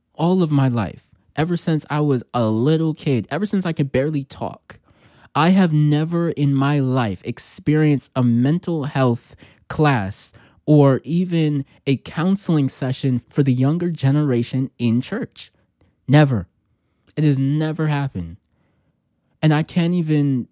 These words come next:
say that it will happen in the future because mental health and mental illness is something that's so blocked out of the church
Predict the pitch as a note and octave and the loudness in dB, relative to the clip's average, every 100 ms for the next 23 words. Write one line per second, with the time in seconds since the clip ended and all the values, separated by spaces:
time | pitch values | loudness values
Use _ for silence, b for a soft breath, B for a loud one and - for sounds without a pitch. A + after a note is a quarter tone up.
0 | - - - C#3+ F3+ E3+ C3 B2+ B2 - | -14 -12 -6 -2 0 0 0 0 -2 -2
1 | C#3+ A#2+ C3+ G3 G3+ C#3+ B2+ A#2 G#2+ G2 | -2 0 0 0 0 -2 -2 -2 -2 -2
2 | G2+ E2 - - B B B G2 D#3+ D#3 | -6 -10 -14 -20 B B B 0 2 2
3 | B2+ C3 E3 - F3+ D#3 C3 D#3 F3 - | 2 2 0 -2 -2 0 0 -2 -4 -2
4 | C#3 B2 A#2+ C#3 D#3+ D#3+ C3+ - B2 D#3 | 0 2 2 0 -2 -2 -4 -2 -2 0
5 | E3 - - B2+ - - - F3 F#3+ F3+ | -2 -8 -12 -12 -12 -10 -4 -4 -2 -4
6 | C#3+ - - - D#3 E3 C#3 B2+ C#3+ - | -4 -6 -10 -4 0 0 -2 -4 -4 -6
7 | A#2 C3+ D#3 B B - C3 A#2 A#2+ - | -4 -2 -4 B B -2 -2 -2 -6 -4
8 | B2+ D3+ - - | -2 -2 -4 -16